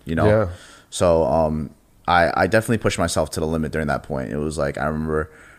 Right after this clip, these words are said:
Speaker 1: um, working in an office till late, till maybe eleven, and, and think,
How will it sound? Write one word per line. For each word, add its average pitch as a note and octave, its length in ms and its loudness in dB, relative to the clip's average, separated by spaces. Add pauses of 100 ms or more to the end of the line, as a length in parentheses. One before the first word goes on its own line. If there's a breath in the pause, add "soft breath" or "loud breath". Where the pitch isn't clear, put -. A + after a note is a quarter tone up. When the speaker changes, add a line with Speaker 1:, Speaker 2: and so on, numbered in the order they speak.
(120 soft breath)
Speaker 1:
um, B1 520 -2
working F2+ 280 0
in E2 80 0
an D#2+ 60 -2
office D2+ 440 -2
till E2 180 -2
late, D2+ 300 -2
till D#2 160 -4
maybe D#2+ 220 -2
eleven, D#2 500 -2 (340 soft breath)
and, E2 300 -2
and D2+ 240 -4 (140)
think, F#2+ 220 -4